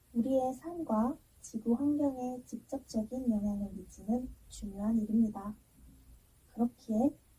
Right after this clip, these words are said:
우리는 스스로 앞장서서 일상에서도 나무와 자연환경을 지키는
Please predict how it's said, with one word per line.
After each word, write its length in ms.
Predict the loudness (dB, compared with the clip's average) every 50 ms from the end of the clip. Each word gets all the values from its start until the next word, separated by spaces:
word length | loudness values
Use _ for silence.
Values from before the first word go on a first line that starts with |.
| _ _ _ _ _
우리는 520 | -2 0 4 6 6 8 8 8 6 6 4
스스로 500 | 0 -4 -8 -8 -6 -6 -2 0 2 0
앞장서서 680 | 0 -2 -6 -8 -8 -6 -6 -6 -6 -8 -8 -10 -18 -20 _ _ _ _ -20 -20 _ _ -20 _ _ -6
일상에서도 880 | -4 -4 -4 -2 0 2 2 2 2 0 -4 -10 -4 0 0 0 0 -2 -8 -20 _ _ _ -20 _ _ _ -10 -4
나무와 600 | 0 2 4 4 4 4 2 0 0 -2 -4 -6
자연환경을 960 | -8 -6 -2 0 2 4 2 2 2 0 0 2 4 4 6 6 6 4 2
지키는 580 | -2 -8 -20 -18 -10 -2 2 2 2 2 0